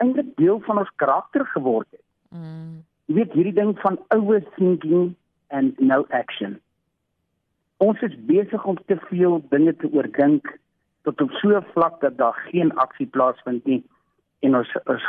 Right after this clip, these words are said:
Speaker 1: gaan aan en ons kla oor ons lewens.
Speaker 2: Mm.
Speaker 1: 'n Gevegte wat vir 'n groot impak op ons as familie gemaak het. Soveel so, Leonie, dat dit 'n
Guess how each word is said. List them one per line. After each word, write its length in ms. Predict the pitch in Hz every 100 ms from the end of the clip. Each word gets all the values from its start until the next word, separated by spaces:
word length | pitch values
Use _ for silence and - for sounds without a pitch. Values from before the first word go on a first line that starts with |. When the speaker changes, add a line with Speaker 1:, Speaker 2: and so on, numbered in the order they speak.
| -
Speaker 1:
gaan 220 | 131 131
aan 280 | - 135 113 - _ _ _ _ -
en 140 | 139 143
ons 240 | 139 127 - - _
kla 380 | - 139 123 120 -
oor 140 | 127
ons 220 | 117 107
lewens. 460 | 110 113 110 110 - - _ _ -
Speaker 2:
Mm. 540 | 170 160 156 160 165
Speaker 1:
'n 60 | 160
Gevegte 520 | - 185 247 233 -
wat 180 | 185 170 -
vir 180 | 170 151 147 - - _ -
'n 100 | 135
groot 480 | - 185 196 202 -
impak 600 | 165 156 - 110 - - - _ _
op 220 | 147 135 -
ons 280 | 208 196
as 140 | 190 170
familie 440 | - 131 135 156
gemaak 460 | 156 127 120 101 -
het. 120 | 78 - _ _ _ _ -
Soveel 400 | 247 233 262 226
so, 200 | - 196
Leonie, 460 | 139 131 127 131
dat 220 | - 120 -
dit 200 | 180
'n 80 | 190